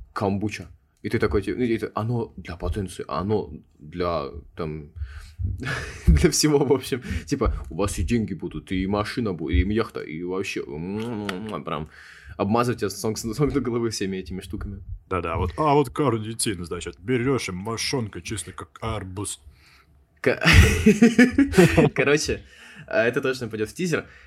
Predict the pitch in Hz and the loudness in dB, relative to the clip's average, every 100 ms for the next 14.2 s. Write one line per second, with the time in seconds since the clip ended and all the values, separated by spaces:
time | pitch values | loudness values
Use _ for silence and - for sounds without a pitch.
0 | - 120 151 131 156 - 120 123 120 78 | -2 0 2 0 0 0 -2 0 0 -2
1 | - 92 87 95 131 143 - 110 98 - | -6 -4 -2 0 -2 -2 -4 -4 -4 -10
2 | _ - - _ - 104 104 95 104 127 | _ -20 -20 _ -8 -4 0 0 0 -2
3 | 143 - 110 - 107 101 92 95 - - | -4 -2 -2 0 -2 -2 -2 2 2 0
4 | 110 110 104 107 98 90 92 95 92 82 | -4 -4 -4 -2 -2 -4 -8 -4 -4 -4
5 | - 95 104 104 90 - 98 101 165 151 | -6 -8 -4 -2 -2 -2 -4 -2 0 0
6 | 90 - _ - - - - 110 139 117 | -2 -12 _ -14 -14 -8 -2 -2 2 0
7 | 127 - - - 113 90 - _ _ - | 0 -2 -4 -2 -4 -4 -12 _ _ -12
8 | 98 92 127 135 104 107 127 131 127 107 | -6 -2 0 -2 -4 -6 -6 -8 -4 -4
9 | 95 - 113 123 120 - 101 101 92 80 | -4 -6 -6 -4 -8 -4 -4 -4 -4 -6
10 | 76 - 98 98 104 110 104 - 90 117 | -6 -8 -6 0 0 0 -4 -6 -4 -2
11 | - - 110 165 - - - 95 110 104 | 0 0 -2 -4 -8 -16 -16 -10 -6 -2
12 | 117 127 101 98 98 98 _ - 87 - | 0 -2 -6 -6 -6 -10 _ -2 -2 -2
13 | - _ _ _ _ - - - - 85 | -18 _ _ _ _ -20 -20 -16 -10 -6
14 | 82 | -6